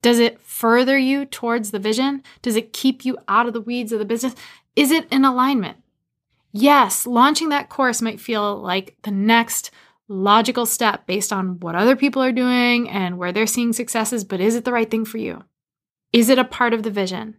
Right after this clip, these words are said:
Does it move you closer to it? Or is it just another thing that you're doing because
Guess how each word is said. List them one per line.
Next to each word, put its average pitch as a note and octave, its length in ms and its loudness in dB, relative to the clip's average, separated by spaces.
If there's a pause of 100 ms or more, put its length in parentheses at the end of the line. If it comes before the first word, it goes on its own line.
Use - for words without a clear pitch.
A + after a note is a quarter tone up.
(260)
Does A#3+ 200 4
it C#4 120 0
move B3+ 200 2
you A#3+ 120 0
closer A3 360 -4
to G#3+ 160 -10
it? - 240 -12
Or A3 80 -2
is G#3+ 80 0
it G3+ 100 -2
just G#3+ 180 -6
another G#3+ 360 0
thing B3 540 2
that G#3+ 120 2
you're G#3+ 140 -4
doing G3+ 580 2
because G3+ 460 -2